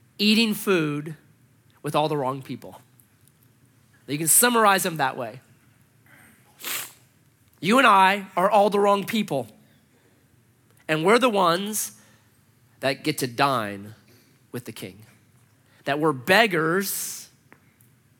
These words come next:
that get to come to the King's table and receive bread and wine. They re-, get to receive the body and the blood, forgiveness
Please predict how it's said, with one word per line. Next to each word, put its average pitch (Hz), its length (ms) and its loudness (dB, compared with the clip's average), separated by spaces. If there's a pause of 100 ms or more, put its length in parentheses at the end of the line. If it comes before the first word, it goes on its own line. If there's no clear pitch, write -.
(280)
that 156 100 -4
get 165 160 0
to 175 60 -2
come 170 640 -2 (600)
to 143 100 -8
the 127 80 -6
King's 131 300 -8
table 101 360 -12 (880)
and - 80 -10
receive 113 320 -8
bread 101 460 -6 (1120)
and 92 100 -18
wine. 85 380 -16 (720)
They 131 180 -16
re-, 143 240 -6 (160)
get 147 140 -8
to 139 80 -8
receive 135 460 -6
the 120 80 -10
body 117 440 -6 (720)
and 101 120 -14
the 95 40 -18
blood, 92 460 -14 (360)
forgiveness 110 880 -10